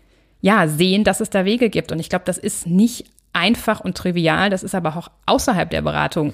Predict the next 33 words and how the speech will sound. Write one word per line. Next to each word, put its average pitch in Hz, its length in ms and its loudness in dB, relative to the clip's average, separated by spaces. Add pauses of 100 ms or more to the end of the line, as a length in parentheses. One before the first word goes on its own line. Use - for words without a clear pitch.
nicht 180 240 -2
einfach 156 300 -2
und 156 100 -6
trivial. 151 460 -4
Ich - 100 -6
habe 170 100 -4
viele 202 220 -2
Freundinnen, 185 680 2
die 170 380 -4
nicht 190 300 4
bei - 60 0
einer 185 160 0
Beratung 165 460 0
sind, 170 280 -2
die 170 80 -2
in 170 100 -2
anderen, 185 460 2
die 185 60 0
in 170 80 -2
der 165 100 0
Wirtschaft 190 380 0
tätig 185 280 0
sind, 170 220 0
die 170 60 -2
sonst 170 280 -4
wo 175 60 -4
tätig 170 380 -4
sind, 170 180 -2
dort 160 160 -2
auch - 140 0
verantwortungsvolle 170 800 -2
Positionen 165 640 -2
haben. 156 240 0